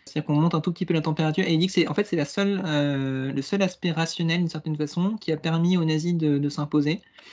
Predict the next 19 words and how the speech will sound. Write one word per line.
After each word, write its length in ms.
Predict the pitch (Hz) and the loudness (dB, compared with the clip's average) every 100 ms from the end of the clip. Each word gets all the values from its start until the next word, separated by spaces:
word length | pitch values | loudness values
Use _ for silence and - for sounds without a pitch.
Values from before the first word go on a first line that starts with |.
| - - | -20 -10
C'est 100 | 156 | 0
qu'au-delà 360 | 170 170 185 | 2 4 4
de 60 | 180 | 2
leur 140 | 147 | -2
folie, 380 | - 156 165 170 | -2 -2 -2 -2
et 60 | 151 | -2
cetera, 440 | 151 151 160 190 196 | -4 -2 0 -2 -2
ils 140 | 156 151 | -2 0
avaient 500 | 156 156 175 190 190 | 0 0 0 0 -2
cette 220 | - 156 | -6 -6
espèce 320 | 160 - 170 | -6 -4 -4
de, 420 | 151 143 139 139 139 | 0 0 2 2 0
de 120 | 139 | -2
façon 380 | 143 185 190 196 | -2 -2 2 2
de 100 | 170 | 2
faire 380 | - 170 226 202 - _ _ _ | 0 -2 -2 -4 -10 _ _ _
qui 200 | - 185 | -4 0
a 60 | 202 | 2
fonctionné, 560 | 196 185 175 165 247 | 2 0 0 -2 -4